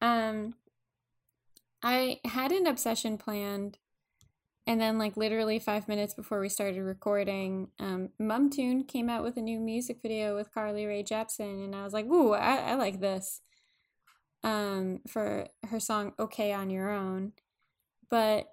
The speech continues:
uh, I would, I would say just overall for the past week, it would be Maya Rudolph.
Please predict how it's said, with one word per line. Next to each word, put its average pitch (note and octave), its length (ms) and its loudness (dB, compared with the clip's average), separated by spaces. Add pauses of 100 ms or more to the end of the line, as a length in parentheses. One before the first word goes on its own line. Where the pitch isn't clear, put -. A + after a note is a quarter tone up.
(580)
uh, G#3+ 400 -2
I A#3+ 120 4
would, B3+ 120 6
I A#3+ 140 4
would A#3+ 120 2
say A#3 140 2
just A3 240 -4
overall G#3+ 840 0
for - 180 -8
the G#3 80 -10
past G3+ 460 -6
week, F#3+ 340 -4
it G3 120 -8
would F#3+ 180 -6
be - 320 -6 (460)
Maya G#3 360 0
Rudolph. F#3 540 -6